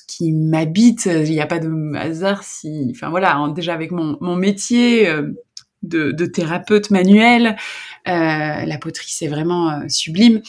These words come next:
Et ce que tu m'avais dit, qui m'avait profondément touchée à ce moment-là, c'était, euh, quoi qu'il en soit, euh, avec cet appel si puissant, tu ne sais pas ce que tu vas, euh, rencontrer à la poterie, en fait, parce que peut-être la poterie va te plaire, mais peut-être juste tu as à aller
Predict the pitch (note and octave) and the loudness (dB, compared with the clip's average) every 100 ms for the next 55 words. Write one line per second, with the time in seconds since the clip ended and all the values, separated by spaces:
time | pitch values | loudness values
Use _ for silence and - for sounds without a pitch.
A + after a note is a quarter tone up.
0 | - - F3 - G3 - F3+ E3+ E3 G#3 | -16 -8 -6 -4 -4 -2 -2 -2 -2 -2
1 | G3+ E3+ D#3+ D#3 - - D#3+ E3 - F#3+ | -4 -6 -6 -6 -12 -14 -14 -14 -8 -6
2 | F3+ E3+ E3+ E3+ G#3 - A3+ G3+ F3 E3 | -4 -2 -4 -6 -2 0 0 -2 -4 -2
3 | E3 F3 A3+ - - - - - - F3+ | 0 0 -2 -6 -12 -12 -14 -14 -6 2
4 | A3 A3 F#3 E3 D#3+ - - A3 G#3 G#3 | 4 6 6 2 -2 -8 -4 -2 0 0
5 | F3+ F#3 - B3 C#4 C#4 _ _ _ _ | 2 0 0 0 -2 -4 _ _ _ _
6 | F3 E3 E3+ F3 F3 F3 F3+ G3 G#3 G#3+ | -4 -2 -2 -2 -4 -4 0 0 2 0
7 | G3+ - F#3 - F3+ C4 C#4+ C#4 G3+ F3+ | 0 -6 -8 -10 -8 -2 -2 2 0 2
8 | - A3 D#4 D#4 - G3 G3 - F3 G3+ | 0 2 2 0 -2 -4 -2 -4 0 0
9 | G#3 F3+ D3+ D3+ D3 - _ _ _ _ | 2 0 -4 -8 -10 -16 _ _ _ _
10 | _ _ _ _ - F#3 G3+ G3 A#3+ - | _ _ _ _ -14 -2 -2 0 -2 -2
11 | D4+ A3+ G3 D4 - F#4+ C#4+ G#3 G#3 G3+ | 0 0 0 -2 -2 2 2 0 -2 -6
12 | - G3+ G3 G#3 G#3 A#3 A3+ F3+ F#3 G3+ | -6 -6 -4 -6 -4 -4 -4 -8 -8 -8
13 | F#3+ F#3+ - D4+ G#3 E3+ G3 G#3+ A3 C#4+ | -8 -8 -4 0 0 -2 -6 -6 -6 -8
14 | - G3 F3+ E3+ E3 F3 F#3 G3+ C#4+ E4+ | -8 -6 -6 -8 -12 -12 -8 -4 -4 -6